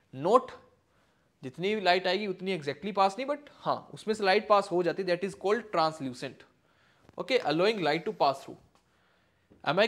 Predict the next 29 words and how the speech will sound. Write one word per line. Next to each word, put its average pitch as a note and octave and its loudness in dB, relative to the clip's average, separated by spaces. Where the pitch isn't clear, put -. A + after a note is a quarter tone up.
clear? B3 4
अब G#3 6
हम F3 -2
क्या F3 0
करेंगे, D3+ -2
कुछ A3+ -8
वर्ड्स E3+ 0
करेंगे। B2 -8
पेल्यूसिड, F3 -2
हमने G#3+ 0
पेल्यूसिड A#3 0
का A#3 0
मीनिंग G#3 -4
देखा, G3+ 2
ल्यूस F#3 -2
वर्ड G#3+ 2
हमने G3+ -4
पढ़ाई, F#3 0
पढ़ा, F3+ 0
इसमें G3 -4
ल्यूस E3 -6
का F#3 -6
मतलब F3 -6
होता E3 -2
है F3 0
क्लियर, E3+ -2
क्लियर D#3 0
हो C#3 -6
गया, C3 -8